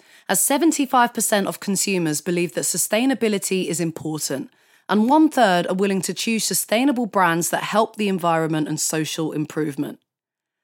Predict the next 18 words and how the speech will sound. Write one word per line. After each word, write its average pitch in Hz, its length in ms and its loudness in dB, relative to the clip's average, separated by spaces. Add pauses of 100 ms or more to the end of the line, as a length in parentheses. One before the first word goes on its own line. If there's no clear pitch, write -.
(340)
So 302 140 0
they 320 100 4
try 339 240 4
to 339 120 0
fool 330 380 4
us 180 240 2
into 208 240 0
believing 247 540 2
that 240 120 0
they 202 140 0
care 202 340 0
too, 151 460 -2 (540)
with 208 120 0
small 269 360 2
percentages 233 840 0
of 170 80 -2
recycled 202 600 0
polyester, 180 760 0